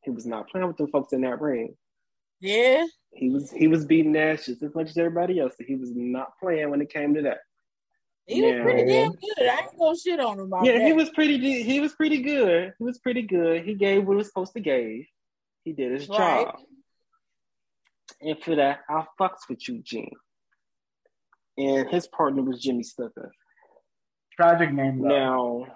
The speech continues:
Speaker 1: I ain't gotta speak too much on that because y'all know I didn't watch it. So let's move forward.
Speaker 3: <laughs>
Speaker 1: Y'all know I was not watching that. Um, during this time, when Carlito was being such a disrespectful ass man,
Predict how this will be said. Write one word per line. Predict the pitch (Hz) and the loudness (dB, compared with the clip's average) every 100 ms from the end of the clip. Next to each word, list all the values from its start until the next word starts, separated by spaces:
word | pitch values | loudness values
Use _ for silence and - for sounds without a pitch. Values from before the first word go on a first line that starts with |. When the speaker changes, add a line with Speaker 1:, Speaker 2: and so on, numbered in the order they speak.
| - _ _ _ _ _ _ _ _ _ _ _ _ _ _ _ - | -20 _ _ _ _ _ _ _ _ _ _ _ _ _ _ _ -6
Speaker 1:
I | 143 151 | -2 2
ain't | 151 | 4
gotta | 143 135 | 2 2
speak | - 131 | -6 -6
too | 139 | -4
much | 135 127 | -4 -4
on | 127 | -4
that | 123 110 | -4 -6
because | 110 120 | -10 -6
y'all | 120 | -4
know | 117 | -2
I | 113 | -2
didn't | 113 110 | -2 -4
watch | 113 - | -6 -8
it. | - - | -14 -10
So | 123 113 | -6 -6
let's | 113 117 113 | -2 -2 -2
move | 120 131 | -4 -4
forward. | - 120 107 113 - _ _ _ _ _ _ _ _ _ | -2 0 2 0 -2 _ _ _ _ _ _ _ _ _
Speaker 3:
<laughs> | |
Speaker 1:
Y'all | - 214 285 269 269 262 - _ _ - | 2 4 6 6 6 2 0 _ _ -8
know | 226 107 | -6 -4
I | 107 | -4
was | 120 117 | -4 -2
not | 127 | 0
watching | 120 123 - 143 | 0 0 -2 -4
that. | 110 104 104 - - _ - | -4 -6 -10 -12 -20 _ -10
Um, | 117 117 113 110 110 107 - _ _ _ _ _ _ _ _ _ _ _ 123 | -4 -2 -2 -2 -4 -8 -12 _ _ _ _ _ _ _ _ _ _ _ 0
during | 151 190 196 | 4 6 6
this | 180 196 - | 4 0 -6
time, | - 147 127 117 120 - - _ _ _ - | -6 -4 -2 -2 -6 -10 -18 _ _ _ -8
when | 131 | -6
Carlito | - 143 135 156 160 139 | -4 -4 0 0 2 0
was | 131 | -2
being | 120 127 123 | -4 -4 -6
such | - 143 143 | -6 -6 -6
a | 117 | -8
disrespectful | 113 135 - 143 - 139 - 143 - | -6 -6 -8 -14 -8 -8 -6 -10 -8
ass | 123 123 127 - | -4 -2 -4 -6
man, | 104 82 - | -8 -10 -16